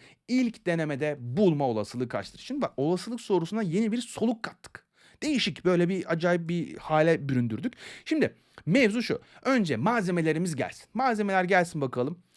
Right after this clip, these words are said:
Nedir? Sıfır, bir, iki, üç, dört, beş, altı, yedi, sekiz ve dokuz.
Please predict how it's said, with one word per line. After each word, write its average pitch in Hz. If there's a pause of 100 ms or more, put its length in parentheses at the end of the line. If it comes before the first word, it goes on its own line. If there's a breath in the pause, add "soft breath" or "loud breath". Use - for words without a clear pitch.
(120 soft breath)
Nedir? 190 (120)
Sıfır, 175
bir, 180
iki, 143 (960)
üç, -
dört, 135
beş, 131
altı, 127
yedi, 139
sekiz 139
ve 143
dokuz. -